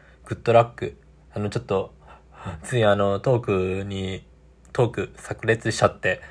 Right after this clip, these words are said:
あの、ちょっと、そっちのけになってしまって申し訳ありませんでした。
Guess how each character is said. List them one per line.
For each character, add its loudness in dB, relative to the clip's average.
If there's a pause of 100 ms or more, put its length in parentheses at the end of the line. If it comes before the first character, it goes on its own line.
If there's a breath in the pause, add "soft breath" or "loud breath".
(260 loud breath)
あ 4
の、 -2
ち -2
ょ -
っ -10
と、 0 (200)
そ -8
っ -10
ち -8
の -2
け 4
に -6
な 2
っ -2
て -10
し -10
ま -4
っ -8
て -8
申 -2
し -4
訳 -2
あ -2
り -4
ま -4
せ 0
ん 0
で -2
し -8
た。 -2